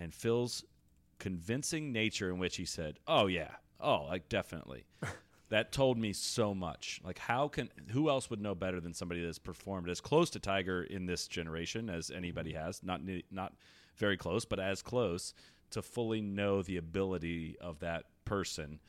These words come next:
Speaker 1: to just so convincingly say, "Oh, yeah, like, oh, he definitely will." So th-, I've held on to that, like, from a Tiger fan standpoint for so long, and I,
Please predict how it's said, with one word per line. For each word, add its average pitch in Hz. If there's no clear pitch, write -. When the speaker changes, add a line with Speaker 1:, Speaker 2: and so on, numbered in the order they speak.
Speaker 1:
to 92
just -
so 127
convincingly 104
say, 85
"Oh, 135
yeah, 76
like, 107
oh, 104
he 107
definitely 87
will." 78
So 95
th-, 92
I've 120
held 113
on 110
to 104
that, 120
like, 95
from 101
a 98
Tiger 101
fan 98
standpoint 98
for 92
so 104
long, 107
and 98
I, 95